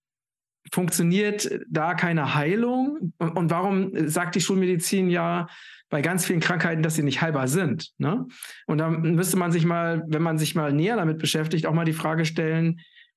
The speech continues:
ist es vielleicht gar nicht gewollt, dass diese Krankheiten geheilt werden? Weil was wäre denn, wenn diese Krankheiten geheilt werden würden? Das, es würden ja keine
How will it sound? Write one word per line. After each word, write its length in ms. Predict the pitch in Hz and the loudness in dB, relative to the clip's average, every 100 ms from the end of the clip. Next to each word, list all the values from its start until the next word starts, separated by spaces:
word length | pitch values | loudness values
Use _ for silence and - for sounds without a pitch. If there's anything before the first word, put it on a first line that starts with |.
| _ _ _ - | _ _ _ -6
ist 220 | 180 185 | -4 0
es 160 | 202 - | -2 0
vielleicht 360 | 160 147 160 | 0 0 -2
gar 200 | - 156 | -2 0
nicht 220 | 151 131 - | 0 -2 -4
gewollt, 640 | 123 156 190 117 104 - - _ _ _ _ _ _ - | -4 -2 0 -2 -4 -10 -16 _ _ _ _ _ _ -6
dass 380 | 139 135 - - | -2 -2 -2 0
diese 260 | 147 131 | 0 0
Krankheiten 540 | - - 131 123 127 127 | 0 0 0 0 0 0
geheilt 400 | 123 220 311 - | 2 0 0 0
werden? 420 | 120 113 - - | -2 -2 -2 -2
Weil 460 | 120 135 143 143 139 - _ | -2 0 0 -2 -4 -10 _
was 240 | 143 143 | -2 0
wäre 300 | 160 226 190 | 2 2 2
denn, 240 | 160 151 147 | 0 2 2
wenn 140 | 143 | 2
diese 180 | 139 131 | 0 0
Krankheiten 440 | 131 135 135 131 | -2 0 0 0
geheilt 320 | 127 165 254 - | 0 0 -2 -2
werden 280 | 135 139 | -2 0
würden? 300 | 127 151 202 | 0 2 2
Das, 220 | 147 139 - 139 135 | 0 -2 -4 -6 -4
es 140 | 143 | -2
würden 160 | 156 165 | 0 2
ja 100 | 151 | 0
keine 520 | 151 151 165 165 | 0 0 0 0